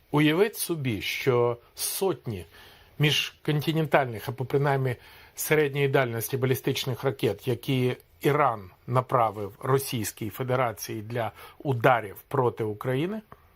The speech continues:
могли би вже цієї ночі ударити по Ізраїлю. І протиповітряна оборона для перехоплення балістичних ракет, українці вже дуже добре вивчили це, що балістичні ракети —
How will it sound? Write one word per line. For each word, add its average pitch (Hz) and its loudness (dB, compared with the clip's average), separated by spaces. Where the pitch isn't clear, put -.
могли 131 0
би 160 -4
вже 127 -4
цієї 117 -2
ночі 123 -6
ударити 110 -4
по 107 -10
Ізраїлю. - -14
І 127 2
протиповітряна 196 2
оборона 151 0
для 117 -4
перехоплення 131 -2
балістичних 127 -4
ракет, 165 -4
українці 139 -2
вже 127 -2
дуже 160 0
добре 143 2
вивчили 110 -2
це, - -10
що - -10
балістичні 123 -4
ракети — 180 -6